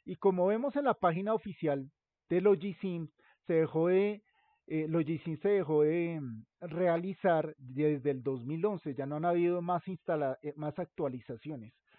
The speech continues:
Eh, es, es algo malo esto, ¿sí? Debido a, pues, todas las ventajas que nos podía presentar Logisync, debido a que ya el Java no lo está haciendo crecer, ya el Java no está creciendo, ¿sí? Con esta Logisync, solo llegó a una la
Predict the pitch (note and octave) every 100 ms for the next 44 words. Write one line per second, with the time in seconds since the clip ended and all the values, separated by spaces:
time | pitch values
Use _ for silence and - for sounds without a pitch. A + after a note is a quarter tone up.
0 | - E3 D3 E3+ F3 _ - G#3+ G3 -
1 | A3+ B3 B3+ C4 C4 A#3 F3+ D#3+ E3+ D#3+
2 | - C#3+ D3 _ _ - E3+ _ _ _
3 | D3 D#3+ E3 E3 G#3 F#3 D#3+ C#3 _ -
4 | E3 F#3+ F3 D3+ C3+ C#3 E3 - F3 D3+
5 | D3 C#3 B2+ - F3+ E3 C#3 B2 D3 D3
6 | E3+ E3+ E3 - _ C3 A#2+ D3+ D3 D#3+
7 | - F3 D3+ C#3 B2+ F3 F3 F3 F3 D#3+
8 | F#3 E3+ F3 E3 F3 - _ _ _ -
9 | F3 D3 C3+ G3 C3 A2+ B2+ A#2+ D3 D#3
10 | D#3 D3+ E3 D3+ D#3 D3 D3+ C#3+ C3 -
11 | _ _ D3+ E3 - D3+ C#3 E3 D3+ C#3
12 | C#3 - C#3+ - C#3 D3+ C#3+ D3+ C3+ D3
13 | D#3 D#3 D#3 D#3+